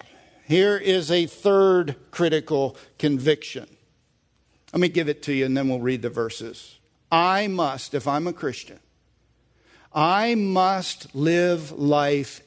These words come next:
in hope, no matter my circumstances.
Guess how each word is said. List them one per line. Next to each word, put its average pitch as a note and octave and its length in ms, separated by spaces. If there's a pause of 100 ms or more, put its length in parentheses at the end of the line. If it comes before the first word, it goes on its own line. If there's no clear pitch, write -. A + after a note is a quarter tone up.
in D#3+ 420 (240)
hope, - 480 (1600)
no C3 160
matter B2+ 340
my G#2+ 160
circumstances. - 840